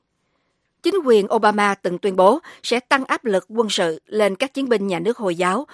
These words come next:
ở Syria và Iraq. Trong bài diễn văn hàng tuần trên đài phát thanh hôm thứ Bảy, ông Obama nhấn mạnh,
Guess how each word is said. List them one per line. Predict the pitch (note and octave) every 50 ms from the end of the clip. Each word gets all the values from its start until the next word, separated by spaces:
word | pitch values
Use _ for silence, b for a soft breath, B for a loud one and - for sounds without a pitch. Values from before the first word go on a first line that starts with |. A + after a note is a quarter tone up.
| B B B
ở | - F#3 G#3
Syria | - - A#3 G#3+ G3 G3+ G3 F#3+ F#3 F3 - _ _
và | F#3+ F#3 E3 -
Iraq. | - F#3+ F3 F3+ G3+ A3 - - - _ b b b b b b b b b b b b -
Trong | D#4 B3+
bài | B3 G#3+
diễn | F#3 G#3+ A#3
văn | B3+ C#4 B3 A#3+
hàng | A#3 A#3 G3+ F#3
tuần | - G3+ F#3+ F3+ F3+
trên | - A3 A3
đài | G3+ F#3 F3+
phát | - A#3+ - -
thanh | - A#3 G#3 F#3+ F#3
hôm | F#3 A3 G#3 F3+ F3
thứ | - A#3+
Bảy, | G3+ F3+ E3+ E3 G3 B3+ B B B B B
ông | B A#3 G#3+ G#3+
Obama | - A3+ G3+ G3+ G3 G3+ G3+ G3+ F#3+
nhấn | F#3+ F#3 G#3 B3+
mạnh, | A#3 F#3 E3 E3